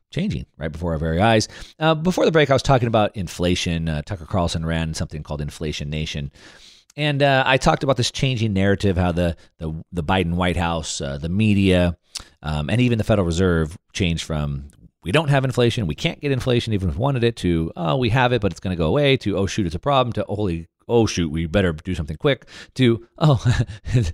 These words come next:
it's actually, it's actually, uh, Putin's fault." Uh, how, how quickly that changed. Um, so I wanna talk about a couple of things. Now, um, one of the biggest drivers of this is gas prices.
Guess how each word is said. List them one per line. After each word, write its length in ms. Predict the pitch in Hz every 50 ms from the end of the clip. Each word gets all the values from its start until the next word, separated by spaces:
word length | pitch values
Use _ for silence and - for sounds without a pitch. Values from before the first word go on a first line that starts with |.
| - - _
it's 120 | 117 -
actually, 340 | 139 135 - - 117 104 - - - _ _
it's 80 | _ -
actually, 320 | 113 104 - 104 92 85
uh, 200 | 80 78 73 73 - _
Putin's 220 | - 101 80 69 -
fault." 180 | - 52 - - _ _ _ - - - - - - - _
Uh, 280 | 131 120 113 110 110 110
how, 160 | 123 131 120
how 180 | 110 135 131
quickly 280 | - - 113 - 113 107
that 140 | 87 80 -
changed. 440 | - 117 95 87 82 76 - - _ - - - - - _
Um, 340 | - 127 131 131 123 113 - - _ _ _ _ _ _ _ _ _ _ _ _ _ _ _
so 100 | - 151
I 20 | 170
wanna 100 | 254 -
talk 140 | 147 135
about 140 | 127 123 101
a 40 | 104
couple 200 | - 110 95 95
of 60 | 90
things. 240 | - 107 80 73 80
Now, 200 | 113 113 110 101 - - - _ _
um, 320 | 120 117 104 98 98 - -
one 260 | - 120 123 160 226 277
of 80 | 226
the 80 | 156 110
biggest 420 | 127 127 123 113 - - - _
drivers 560 | - 95 87 87 95 113 120 98 90 82 76
of 160 | 82 80 67 64
this 300 | 71 80 - - - -
is 320 | 82 85 80 76 71 -
gas 360 | - - 85 78 - - -
prices. 600 | - - 55 50 - - - - - - - -